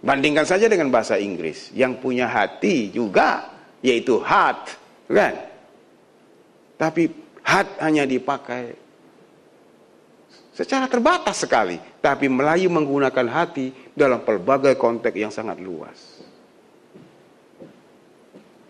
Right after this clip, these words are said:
Untuk menyatakan seorang yang bersuka, yang, yang, yang apa?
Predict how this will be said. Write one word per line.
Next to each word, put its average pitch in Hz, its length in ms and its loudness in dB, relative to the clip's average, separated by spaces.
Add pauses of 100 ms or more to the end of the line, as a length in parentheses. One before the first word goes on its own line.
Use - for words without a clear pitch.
(640)
Untuk 269 320 6
menyatakan 311 480 4
seorang 302 400 4
yang 294 240 6
bersuka, 302 480 4 (240)
yang, 285 160 4
yang, 277 320 0
yang 269 240 2
apa? 294 380 0